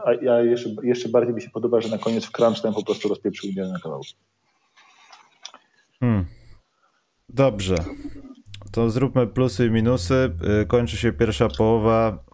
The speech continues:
Speaker 2: Y, Dziewa chyba dostanie zaraz dacha. Przegrywamy czterema. Efekt młodej kadry jak gdyby został zniwelowany.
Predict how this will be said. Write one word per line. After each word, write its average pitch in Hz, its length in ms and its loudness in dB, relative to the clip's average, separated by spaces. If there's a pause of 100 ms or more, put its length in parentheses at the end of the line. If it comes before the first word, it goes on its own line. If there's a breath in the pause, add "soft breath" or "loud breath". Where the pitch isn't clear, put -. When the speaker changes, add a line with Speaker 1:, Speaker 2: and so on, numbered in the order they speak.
(160)
Speaker 2:
Y, 90 80 -4
Dziewa 101 340 2
chyba 95 240 0
dostanie 98 320 0
zaraz 92 300 2
dacha. 92 600 0
Przegrywamy 90 680 -2
czterema. 110 720 2 (1160)
Efekt 98 360 -2
młodej 92 340 2
kadry 92 360 0
jak 90 220 2
gdyby 87 340 -2
został 87 360 -2
zniwelowany. 92 880 -2